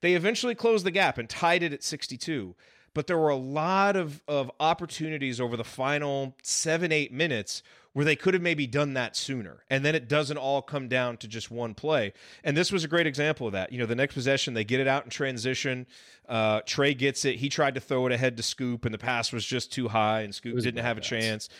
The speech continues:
Speaker 1: Then the next possession, it was one of those where Miller, uh, passed up a three, drove, missed a floater, and you could see Trace telling him, like, "Miller, shoot the ball.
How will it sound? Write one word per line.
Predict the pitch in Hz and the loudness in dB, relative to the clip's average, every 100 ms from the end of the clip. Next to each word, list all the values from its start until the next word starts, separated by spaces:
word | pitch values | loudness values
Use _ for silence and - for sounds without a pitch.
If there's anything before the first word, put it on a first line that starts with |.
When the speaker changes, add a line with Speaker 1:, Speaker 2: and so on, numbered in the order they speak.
| - - | -20 -8
Speaker 1:
Then | 160 139 | -2 -2
the | |
next | 120 156 - | 2 0 0
possession, | 151 131 151 143 156 143 139 - | -2 2 2 2 0 -4 -6 -8
it | |
was | 120 117 | -6 -2
one | 131 | 0
of | 139 | 2
those | 139 139 123 | 4 2 2
where | |
Miller, | 110 123 135 135 131 127 | 0 0 2 0 -2 -2
uh, | 120 | -2
passed | 107 135 131 - | -2 -4 -2 -2
up | 135 | -4
a | 120 | -6
three, | - 120 127 123 123 - - - | -6 0 4 4 0 -6 -20 -12
drove, | 110 139 131 131 117 | 0 4 6 6 2
missed | 110 127 - | -4 -6 -6
a | |
floater, | - 135 135 127 131 131 | -8 -4 0 2 2 2
and | 135 | 0
you | |
could | 139 123 | -2 0
see | - 220 | 0 0
Trace | - 165 143 | 0 0 0
telling | - 226 151 | 0 0 0
him, | 107 104 | -2 -4
like, | 120 | -4
"Miller, | 147 208 131 | 0 2 2
shoot | - 196 185 | -2 -4 -4
the | |
ball. | 143 180 131 78 | 0 2 2 -4